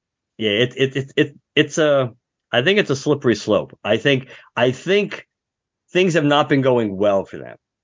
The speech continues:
And Guardians, I think, will be M C U proof in the sense that I don't care what, how people view the M C U. People are, I mean, I'm not personally super invested, but many people are invested in seeing the end to that story.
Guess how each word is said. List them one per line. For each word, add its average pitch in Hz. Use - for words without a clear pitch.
And 98
Guardians, 175
I 151
think, 143
will 131
be 120
M 139
C 143
U 135
proof 135
in 123
the 120
sense 131
that 123
I 127
don't 123
care 127
what, 117
how 117
people 120
view 113
the 117
M 117
C 113
U. 110
People 110
are, 104
I 98
mean, 87
I'm 107
not 101
personally 98
super 98
invested, 87
but 87
many 117
people 110
are 104
invested 101
in 95
seeing 101
the 98
end 98
to 95
that 85
story. 73